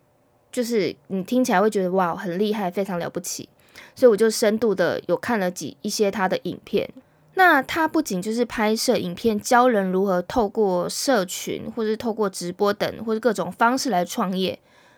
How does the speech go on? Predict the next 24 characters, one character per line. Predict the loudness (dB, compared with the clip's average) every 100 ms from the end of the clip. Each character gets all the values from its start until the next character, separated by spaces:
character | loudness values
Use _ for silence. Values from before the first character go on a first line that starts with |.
| -6
同 | 2 2 2
时 | 0 -4 -2
她 | -4 -4
自 | -4
己 | -8 -4
也 | -2 -2 -4
宣 | -2 0 0 -2
称 | -2 -2
自 | -2 -6
己 | -4
在 | 0 0 0 _ _
两 | 2 2 2 0
岸， | 0 0 _ _ _ _ -8
啊， | 0 0 -2 _
可 | -2
能 | -2
不 | -2 -2
是 | 0
只 | 2
有 | 4
两 | 2
岸 | 0 -2 -2
啦， | -6 -6
像， | -6 -8